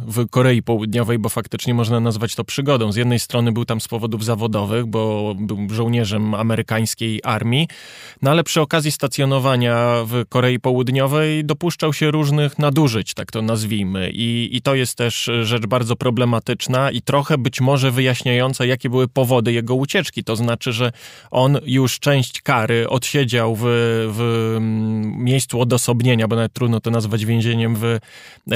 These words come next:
Korei Południowej za, e, takie w-,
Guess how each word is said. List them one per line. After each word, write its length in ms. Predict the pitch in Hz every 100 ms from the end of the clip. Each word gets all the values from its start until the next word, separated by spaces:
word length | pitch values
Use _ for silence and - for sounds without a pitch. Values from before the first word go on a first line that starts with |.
| 120 117
Korei 320 | - 127 131
Południowej 760 | 120 127 123 120 120 117 160 175
za, 340 | 170 185 185 180 - - - - - - -
e, 300 | 143 143 147 -
takie 340 | 180 156 170 165
w-, 520 | 143 - - 147